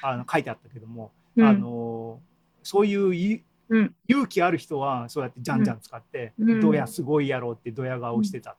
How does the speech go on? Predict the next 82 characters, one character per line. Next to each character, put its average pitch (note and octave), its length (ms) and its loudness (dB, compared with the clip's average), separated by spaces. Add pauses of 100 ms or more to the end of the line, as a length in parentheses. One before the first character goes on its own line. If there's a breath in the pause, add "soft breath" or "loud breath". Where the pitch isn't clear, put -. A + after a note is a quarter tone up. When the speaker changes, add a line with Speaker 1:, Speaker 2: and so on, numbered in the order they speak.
Speaker 1:
て B2 60 -10
い B2 100 -4
う C3+ 60 -6
の C3 100 -6
が A#2+ 140 -6
フ C3+ 140 -10
ェ B2+ 80 -6
ー B2 40 -14
ズ B2 80 -12
ワ B2 180 -2
ン G#2+ 140 -12
で、 A#2+ 380 -8
Speaker 2:
う D#4+ 80 6
ん。 - 100 -2
<laughs> E4+ 460 2 (180)
Speaker 1:
そ F4 120 0
う E4+ 40 -4
こ - 120 -2
う A#3 40 4
し A#3 60 -6
て G#3+ 120 -2
た F#3 120 2
ら、 C#3+ 460 0
あ C#3+ 120 -4
の、 C3 680 -6
で、 D3+ 340 0 (540)
ダ G3 140 0
ー C4+ 40 0
リ D4+ 140 0
ー - 20 -6
ツ D4+ 180 -6
ー C#4+ 100 0
は、 E3 320 2 (200)
Speaker 2:
う A3+ 140 4
ん。 G3+ 180 4
Speaker 1:
ア - 120 -8
カ - 120 2
ウ C4+ 80 0
ン C4 40 -10
ト B3 80 -6
申 C4+ 200 -2
請 C#4+ 160 -6
し - 80 -8
て C4+ 60 -8
も D#3+ 280 -4
す - 180 -6
ぐ G#4+ 80 2
に F3+ 120 4
来 - 140 -4
な A#3 140 2
い C#3 80 -4
か B2+ 120 -6
ら、 C3 180 -2
Speaker 2:
来 F3+ 200 -2
な A#3+ 160 6
い、 G#3 60 4
Speaker 1:
み E3+ 60 0 (120)
ん - 20 -2
な G3 140 0
指 F#3 120 -2
を - 40 -10
く - 20 0
わ G#3 100 6
え G#3+ 60 2
て G#3+ 140 0
る G3 80 -2
状 G#3 160 0
態 G#3 160 -2
で F#3+ 80 -6
悔 A#3 240 0
し G#3+ 160 6
い B3 40 2
な A#3 180 0
っ A#3 80 -6
て A3+ 100 -12
と A3+ 100 -6
こ B3 100 -12
ろ B3+ 100 -2
に、 A#3+ 240 0
Speaker 2:
来 - 20 -20
な - 0 -
い。 - 20 -20